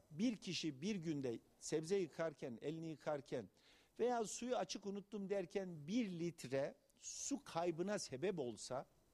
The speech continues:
ve bu da bir buçuk milyon nüfusta bir buçuk milyon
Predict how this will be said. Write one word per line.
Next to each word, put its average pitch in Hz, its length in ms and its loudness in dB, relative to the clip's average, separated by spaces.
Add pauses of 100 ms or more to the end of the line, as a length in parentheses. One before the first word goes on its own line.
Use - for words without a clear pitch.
(680)
ve 190 200 4
bu 220 160 2
da 202 320 0
bir 247 200 2
buçuk 180 260 -8
milyon 165 420 0
nüfusta 160 540 -4
bir 214 180 -2
buçuk - 260 -8
milyon 147 480 0